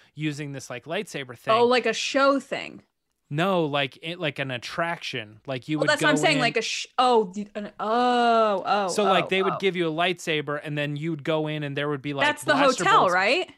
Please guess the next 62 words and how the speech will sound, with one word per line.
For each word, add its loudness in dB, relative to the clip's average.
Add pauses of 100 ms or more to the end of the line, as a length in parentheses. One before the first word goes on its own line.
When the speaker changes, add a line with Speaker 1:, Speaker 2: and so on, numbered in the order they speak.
(140)
Speaker 1:
being -4
shot 0
at -8
you, -4
and -6
you -2
would -6
be -6
able -6
to, -10
like, -6
Speaker 2:
That's -12
Speaker 1:
deflect 0
Speaker 2:
the 2
Speaker 1:
them 2
Speaker 2:
hotel. 0
Speaker 1:
and -10
ba-, -12 (260)
it -14
could -2
be, -6
yeah. -4 (420)
So -6
then, -2 (120)
Speaker 2:
Yeah. -6
Speaker 1:
so -6
then -6
I 0
thought, -2 (180)
I -4
was -6
like, -6
"Okay, -6
so -4 (260)
there's -2
obviously -4
the -10
technology -8
going -8
into -10
the -10
lightsaber -6
as -16
well, -2
because -12
it -16
needs -12
to -18
be -10
able -12
to -20
do -8
this." -10 (380)
Um, -6
and -8
I -6
wonder -4
how -6
they're -6
gonna -10
do -8
that. -6